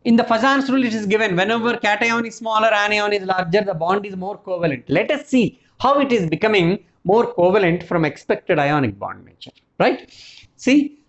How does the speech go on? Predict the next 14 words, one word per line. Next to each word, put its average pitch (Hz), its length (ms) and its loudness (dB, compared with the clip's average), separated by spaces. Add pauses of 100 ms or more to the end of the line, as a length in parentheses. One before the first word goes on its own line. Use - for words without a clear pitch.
this 208 180 -2
cation 247 480 2
is 269 140 0
smaller 220 380 2
means, 175 440 0
uh, 185 180 0 (220)
its 170 200 -2
nucleus 226 560 0
is 208 140 0
more 190 240 0
effective. - 420 -4 (2500)
Nucleus 170 520 0
is 160 300 4
more 175 600 4